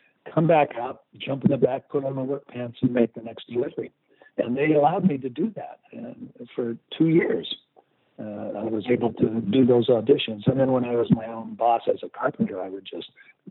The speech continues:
go in after an audition as opposed to trying to work around it. So, um,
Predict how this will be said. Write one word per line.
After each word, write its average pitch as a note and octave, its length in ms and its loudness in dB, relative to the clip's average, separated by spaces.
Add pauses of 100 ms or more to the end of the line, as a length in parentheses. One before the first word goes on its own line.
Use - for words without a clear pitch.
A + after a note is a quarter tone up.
(140)
go A#2+ 260 6
in A2+ 180 -2
after A2 320 -4
an G2 120 -8
audition F#2+ 500 -10
as F2+ 160 -12
opposed F#2 400 -10
to - 160 -12 (640)
trying G#2 220 -6
to - 60 -4
work - 260 0
around A2+ 340 -4
it. - 120 -6 (200)
So, G2 100 -12 (500)
um, G#2+ 480 -4